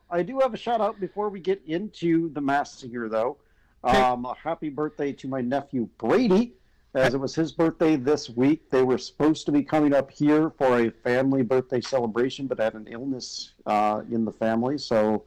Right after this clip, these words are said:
Speaker 2: Those are never
Speaker 1: we won't
Speaker 2: fun.
Speaker 1: get to see him until around Christmas time.
Speaker 2: Okay. Well, um, folks, I have no shout outs. Oh, I do. Eli Kincaid, happy birthday.
Speaker 1: Yeah.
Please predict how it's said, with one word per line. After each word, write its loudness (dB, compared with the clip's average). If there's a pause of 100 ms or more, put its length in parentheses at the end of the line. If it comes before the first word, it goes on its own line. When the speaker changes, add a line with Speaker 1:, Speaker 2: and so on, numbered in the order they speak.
(140)
Speaker 2:
Those -2
are -4
never -4
Speaker 1:
we 4
won't 2
Speaker 2:
fun. 0
Speaker 1:
get -6
to 0
see 2
him 4
until 2
around 2
Christmas -6
time. -10 (380)
Speaker 2:
Okay. -4 (460)
Well, 2 (400)
um, 0 (100)
folks, -4
I 0
have 0
no -2
shout -4
outs. -4
Oh, 2
I -6
do. 0 (140)
Eli 4
Kincaid, 0
happy 2
birthday. 2 (960)
Speaker 1:
Yeah. 2